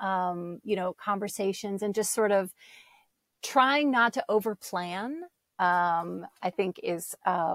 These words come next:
what I'm gonna do. And then maybe taking your mindfulness, if I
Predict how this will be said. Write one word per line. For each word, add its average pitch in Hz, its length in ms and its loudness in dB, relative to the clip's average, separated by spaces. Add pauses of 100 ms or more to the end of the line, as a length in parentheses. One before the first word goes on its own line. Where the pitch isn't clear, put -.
what 196 180 2
I'm 185 80 -2
gonna 185 180 -4
do. 202 180 0
And 262 100 -2
then 208 220 0 (260)
maybe 220 600 2
taking 214 400 -4
your 196 420 0
mindfulness, 185 800 -4
if 190 140 -6
I 180 500 0